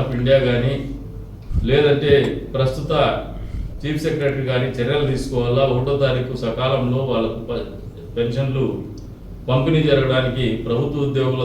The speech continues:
ద్వారా కార్యక్రమం సక్రమంగా ప-, పూర్తి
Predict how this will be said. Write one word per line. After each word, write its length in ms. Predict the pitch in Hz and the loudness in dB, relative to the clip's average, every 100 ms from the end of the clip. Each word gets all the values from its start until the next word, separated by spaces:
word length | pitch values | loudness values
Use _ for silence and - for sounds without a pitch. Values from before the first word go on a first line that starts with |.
| 120 | -2
ద్వారా 260 | 120 120 117 101 - - - - - - | 0 2 0 -2 -8 -10 -12 -10 -10 -4
కార్యక్రమం 520 | 220 147 143 147 139 123 123 113 - | 2 4 4 2 2 0 0 -2 -2
సక్రమంగా 500 | 123 123 139 143 143 143 131 | -4 -2 0 2 2 2 2
ప-, 120 | 127 123 - - | -2 -4 -8 -6
పూర్తి 240 | 143 143 | -4 -2